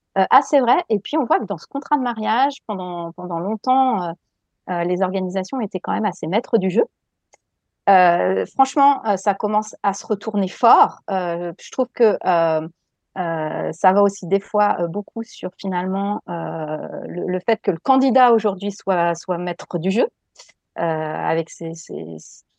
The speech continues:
qu'on a pu voir aussi, euh, récemment, hein, les pénuries. Enfin, je lisais, euh, je lisais une étude il y a pas très longtemps, là, une étude, euh, euh, française qui disait que sur les annonces publiées, il y avait, euh, zéro quatre-vingt-huit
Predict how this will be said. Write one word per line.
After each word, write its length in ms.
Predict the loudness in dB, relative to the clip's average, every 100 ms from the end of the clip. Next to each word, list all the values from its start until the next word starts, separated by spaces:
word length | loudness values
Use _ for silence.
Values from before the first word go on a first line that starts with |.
| _
qu'on 120 | -4
a 80 | -4
pu 160 | -4 0
voir 280 | 4 4
aussi, 380 | 2 -4 -6 -4
euh, 300 | -2 -2 -4 -4
récemment, 460 | -2 0 2 2
hein, 60 | 0
les 140 | -2 -4
pénuries. 400 | -4 -4 -2 -4
Enfin, 100 | -6 -8
je 60 | -6
lisais, 280 | -2 -2
euh, 60 | -2 -6 _ _ _ -6
je 80 |
lisais 260 | -2 0 0
une 100 | 0
étude 280 | -2 -2 -2
il 60 |
y 20 | -2
a 60 |
pas 120 | -2
très 200 | -4 -2
longtemps, 260 | -2 -2 -4
là, 120 | -4
une 120 | -4
étude, 320 | -6 -8 -6 -2
euh, 420 | -2 -2 -4 -6 -10 _ _ _
euh, 180 | -8 -8 -10 -6
française 420 | -4 0 0 0
qui 140 | -6
disait 320 | -6 -2 -2
que 180 | -2 -6
sur 240 | -6 -8 -4
les 240 | -4 0
annonces 260 | 0 0 -4
publiées, 480 | -8 -6 -2 0 0
il 60 |
y 40 | 0
avait, 380 | -2 -2 -2
euh, 60 | -2
zéro 500 | -2 -2 0 -2 -2
quatre-vingt-huit 1200 | -4 -6 -6 -4 -2 -2 -2 -2 -4 -8 -18 -18